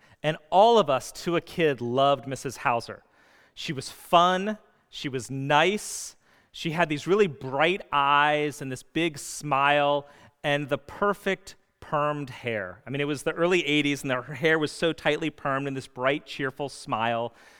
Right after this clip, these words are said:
We loved seeing Missus Hauser every single day. And she was a really good teacher, too, on top of that.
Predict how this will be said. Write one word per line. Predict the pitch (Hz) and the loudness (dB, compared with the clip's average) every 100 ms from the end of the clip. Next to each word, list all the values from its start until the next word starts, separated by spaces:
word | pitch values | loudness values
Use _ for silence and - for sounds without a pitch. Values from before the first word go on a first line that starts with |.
| _ _ | _ _
We | 139 170 | -2 0
loved | 147 156 170 165 | 2 6 6 6
seeing | - - 156 151 | -4 -6 -4 -2
Missus | 139 - 135 | -6 -10 -6
Hauser | - 123 113 123 - | 0 0 0 -6 -4
every | 143 139 139 | 0 2 0
single | 123 139 127 120 | -6 -6 -4 -2
day. | 110 101 101 _ _ - | 0 -2 -4 _ _ -10
And | 156 | -4
she | 208 | 0
was | 202 | 2
a | 202 | 2
really | 254 226 | 2 2
good | 190 - | 0 -2
teacher, | - 247 - 104 | -4 -4 -4 -10
too, | - - 151 95 | -8 -4 -4 -4
on | 110 127 | -6 -2
top | 156 160 | -2 0
of | 135 | -2
that. | 107 92 - | -4 -4 -8